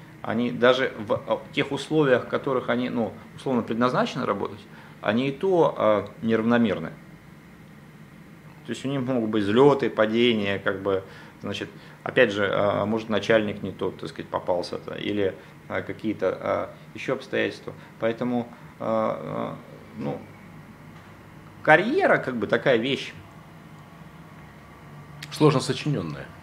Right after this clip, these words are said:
Speaker 1: Да, элемент удачи присутствует.
Speaker 2: Веришь в нее, да?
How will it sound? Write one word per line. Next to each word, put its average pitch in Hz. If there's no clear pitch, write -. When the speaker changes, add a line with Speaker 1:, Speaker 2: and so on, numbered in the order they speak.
Speaker 1:
Да, 262
элемент 123
удачи 151
присутствует. -
Speaker 2:
Веришь 160
в -
нее, 107
да? 107